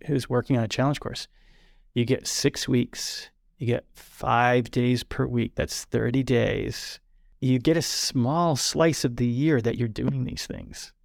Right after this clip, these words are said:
So it's not like it, our frame of reference is off, I think, because we do so much of this work all the time.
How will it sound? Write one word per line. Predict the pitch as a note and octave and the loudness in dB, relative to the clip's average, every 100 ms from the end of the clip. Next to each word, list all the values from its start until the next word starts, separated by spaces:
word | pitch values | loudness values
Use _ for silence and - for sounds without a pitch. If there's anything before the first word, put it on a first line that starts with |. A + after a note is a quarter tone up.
| _ _ _ _ _ _ - | _ _ _ _ _ _ -8
So | - B2+ A#2+ A#2+ B2 | 2 4 4 2 0
it's | - C3 | 0 2
not | B2+ D3 | 2 2
like | C#3 C3+ B2 - - | 2 0 0 -8 -12
it, | - - - | -10 -10 -8
our | - D#3 | -2 -2
frame | - D3+ C3 | 0 2 2
of | B2+ | 2
reference | C3 C3 A2+ - | 2 2 0 0
is | A2 - | -4 -4
off, | A#2+ - - - - - | -6 -8 -18 -20 -18 -6
I | A#2+ | -4
think, | - B2 - - - | 0 -2 -4 -12 -6
because | B2+ C#3 A2+ | -2 0 0
we | A2 | 0
do | C3 C3+ | 2 0
so | - B2+ | 2 2
much | A#2 - | 2 0
of | |
this | C3 - C3 | -2 -2 -2
work | B2+ - | -2 0
all | C3 C3 | 0 0
the | C3 - | -2 -6
time. | - B2+ C3+ | -4 -2 -2